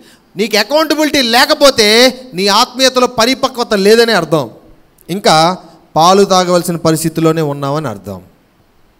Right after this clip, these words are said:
Praise the Lord. సీనాయి అరణ్యంలో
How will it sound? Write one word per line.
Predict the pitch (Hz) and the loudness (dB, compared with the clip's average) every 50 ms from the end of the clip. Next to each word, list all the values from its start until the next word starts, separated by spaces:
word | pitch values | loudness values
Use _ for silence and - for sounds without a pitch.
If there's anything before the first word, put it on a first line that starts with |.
| _ _ _ _ | _ _ _ _
Praise | 117 123 131 123 131 | -8 -6 -6 -4 -2
the | 135 143 | -2 0
Lord. | 156 170 170 - - - - _ _ _ _ _ _ - _ _ _ _ - - - _ _ _ _ - _ _ _ _ _ - | 0 -2 -4 -8 -16 -20 -20 _ _ _ _ _ _ -20 _ _ _ _ -20 -20 -20 _ _ _ _ -20 _ _ _ _ _ -8
సీనాయి | - - 277 320 359 349 349 349 339 320 302 | -4 -2 0 0 0 0 2 2 2 2 2
అరణ్యంలో | 285 277 285 285 285 277 269 262 240 214 185 170 175 202 262 311 330 | 2 2 2 0 0 -2 -2 0 -2 0 0 2 2 2 2 2 0